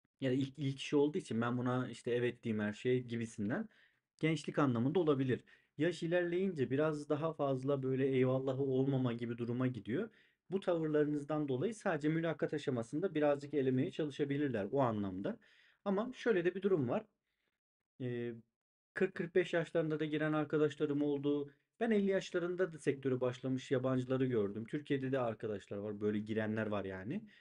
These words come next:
O anlamda sorun çıkmaz. Sadece siz kendiniz proje yapıp kendiniz de ön plana çıkartırsınız. Belki çok iyi pazarlamacısınızdır, kendinizi anlatırsınız. Projeniz yoktur. Projeniz vardır, kendinizi anlatamazsınız.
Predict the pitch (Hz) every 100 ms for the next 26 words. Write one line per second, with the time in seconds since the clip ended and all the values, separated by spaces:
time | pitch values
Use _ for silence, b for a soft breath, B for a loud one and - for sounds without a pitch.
0 | B B _ 151 165 170 170 180 208 -
1 | 160 156 - 139 123 - 165 131 135 -
2 | - 147 147 147 160 202 b b b _
3 | - _ - 131 135 165 147 110 - -
4 | 113 123 127 127 - 131 113 113 113 117
5 | 120 - 127 117 135 127 117 104 156 135
6 | - 151 - 143 139 131 131 131 135 131
7 | - 113 101 147 - 120 123 123 131 131
8 | 135 - - 120 208 - b b _ 190
9 | 170 180 165 127 104 110 - b b b
10 | _ 151 170 208 226 208 180 190 220 175
11 | 165 175 185 175 139 127 113 104 - 175
12 | 208